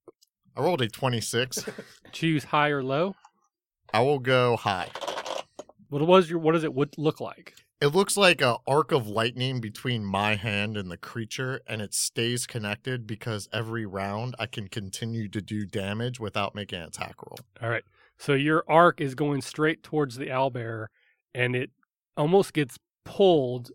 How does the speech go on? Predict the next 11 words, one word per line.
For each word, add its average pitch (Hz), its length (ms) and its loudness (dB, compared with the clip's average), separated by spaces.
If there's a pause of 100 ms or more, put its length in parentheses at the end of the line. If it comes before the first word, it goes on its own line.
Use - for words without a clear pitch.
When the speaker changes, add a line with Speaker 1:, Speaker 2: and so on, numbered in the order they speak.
Speaker 2:
over 135 460 2
and 127 180 -2
actually 135 300 0
makes 127 260 -4
contact 131 680 -2
with 120 160 -6
Cranthon, 139 580 -6 (440)
and 117 140 -4
then 113 80 -6
it 110 60 -14
disappears. 113 640 -12